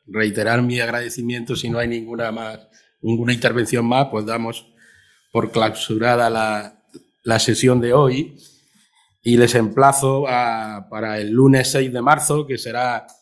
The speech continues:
la última conferencia de, de este ciclo, eh, pues titulada Dolor neuropático ocular, una enfermedad rara cada vez más común,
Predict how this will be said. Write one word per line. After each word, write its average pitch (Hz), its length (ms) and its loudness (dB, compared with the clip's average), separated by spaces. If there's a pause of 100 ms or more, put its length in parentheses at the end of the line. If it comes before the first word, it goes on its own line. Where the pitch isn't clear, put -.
(420)
la 110 160 0
última 131 360 2
conferencia 120 640 -8
de, 113 320 -6
de 113 140 -8
este 117 200 -6
ciclo, 147 640 0 (460)
eh, 101 960 -8
pues 104 200 -12
titulada 117 440 -4
Dolor 120 300 -4
neuropático 117 640 -8
ocular, 117 540 -6
una 117 160 -8
enfermedad 113 840 -8
rara 110 460 -4
cada 117 200 -12
vez 117 100 -6
más 117 220 -4
común, 143 420 0